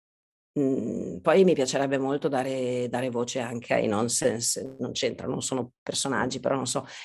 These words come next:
i Nonsense di Toti Scialoia che io adoro, e c'è questo gioco proprio del suono della lingua, eh, e poi che dire ancora?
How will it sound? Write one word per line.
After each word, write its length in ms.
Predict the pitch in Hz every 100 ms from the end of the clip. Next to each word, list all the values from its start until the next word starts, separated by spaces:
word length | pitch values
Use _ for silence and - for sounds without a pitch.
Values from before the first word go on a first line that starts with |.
| -
i 80 | -
Nonsense 440 | 139 135 135 135 123
di 80 |
Toti 300 | 131 131 135
Scialoia 580 | 123 - 131 135 135 127
che 120 | 123
io 180 | 123 123
adoro, 580 | 127 127 135 131 127 127
e 100 | -
c'è 140 | -
questo 380 | - 123 - - _ _
gioco 560 | - 139 131 131 127
proprio 500 | 120 117 120 127 123 - - - - - - -
del 200 | 135 127
suono 520 | - - 139 127 131
della 200 | 127 123
lingua, 840 | 123 123 127 123 120 131 127 123 120 - - -
eh, 1000 | 123 117 110 113 110 107 101 - - - _ _ _ _ _ _
e 140 | - 123
poi 200 | 127 131
che 200 | 127 123
dire 260 | 127 113
ancora? 580 | 113 113 - 113 117 110